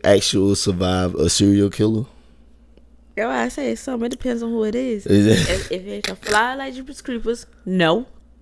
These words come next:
Speaker 2: I mean, like, he, he, he's based off fear, but that motherfucker can still use your body parts. Like, that black dude in Jeepers Creepers two was not afraid of him that much, but Jeepers Creepers wanted that ass.
Speaker 1: He wanted that motherfucker.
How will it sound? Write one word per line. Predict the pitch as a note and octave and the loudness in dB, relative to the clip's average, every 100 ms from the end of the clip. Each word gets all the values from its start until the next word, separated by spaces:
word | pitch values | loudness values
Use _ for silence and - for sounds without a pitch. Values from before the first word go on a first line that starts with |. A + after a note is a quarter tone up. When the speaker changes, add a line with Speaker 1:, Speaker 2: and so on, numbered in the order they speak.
| - - - - - | -20 -20 -20 -20 -8
Speaker 2:
I | - | -6
mean, | G3+ G3+ F#3+ | -4 -4 -4
like, | F#3 E3+ | -4 -4
he, | G3 A#3 A#3+ | -4 -4 -4
he, | F#3+ A3+ C4+ - | -4 -2 -4 -6
he's | A3+ B3 | -8 -6
based | G3 F3+ E3+ | -4 -4 -6
off | D#3+ - | -10 -6
fear, | A3+ G#3 F#3 | -4 -4 -4
but | D#3 - | -10 -12
that | G3+ | -12
motherfucker | A#3 G#3 - - - | -12 -12 -14 -18 -18
can | F3 | -20
still | - G#3+ G3+ | -12 -8 -4
use | F#3 F3+ | -2 0
your | G3 | 0
body | F#3 F#3 F3 | 0 -2 -2
parts. | - E3 E3 | -2 -4 -6
Like, | E3 D#3+ D#3 - - - - - | -8 -6 -8 -10 -20 -20 -20 -8
that | F3 G#3+ G3 | -4 -4 -2
black | A3 G3 F#3 | -4 -4 -4
dude | G3+ G#3 G3 | -6 -4 -4
in | - F#3 | -6 -6
Jeepers | F#3+ G3 | -8 -10
Creepers | - F3+ - | -10 -14 -14
two | - G#3 | -14 -10
was | F#3 F3+ | -8 -6
not | F3+ F#3 - | -4 -4 -4
afraid | G3 - G3 F#3+ | -8 -8 -6 -4
of | F#3 | -6
him | F#3 F#3 F3+ | -8 -10 -10
that | F3 | -10
much, | F3 F#3 F3+ - - - - | -10 -10 -10 -12 -18 -20 -16
but | F3+ | -14
Jeepers | F3 A3+ - | -10 -12 -10
Creepers | G3+ E3+ | -6 -2
wanted | F3+ F#3+ D#3 | 0 2 4
that | F3 D3+ | 4 4
ass. | C#3+ C3+ - - - | 2 0 -4 -10 -8
Speaker 1:
He | A#2 A2 | 0 2
wanted | E2 F#2 F#2 - | 4 4 4 4
that | F2+ | 2
motherfucker. | F2+ D#2 B1 E2 D2 D#2 E2+ - - - - | 2 0 0 -2 0 -2 -2 4 4 4 -4